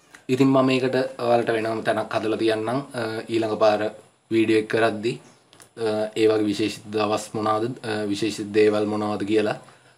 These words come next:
අ, විස්තරයකුත් එක්ක. අ, ඉතින් අද මම ඔයාලට කියලා දෙන්න හදන්නේ කොහොමද, අ, අපි ලිස්ට් කරන අයිටම් එකට හරියටම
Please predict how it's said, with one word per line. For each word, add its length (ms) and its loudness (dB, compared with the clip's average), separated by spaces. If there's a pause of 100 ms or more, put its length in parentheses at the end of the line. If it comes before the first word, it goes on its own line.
අ, 280 -2
විස්තරයකුත් 640 0
එක්ක. 260 -2
අ, 920 -2
ඉතින් 300 6
අද 140 2
මම 280 4 (340)
ඔයාලට 280 0
කියලා 280 4
දෙන්න 200 0
හදන්නේ 320 -2
කොහොමද, 440 -2 (880)
අ, 80 -6 (460)
අපි 160 2
ලිස්ට් 220 2
කරන 220 0
අයිටම් 400 0
එකට 300 -4 (180)
හරියටම 480 0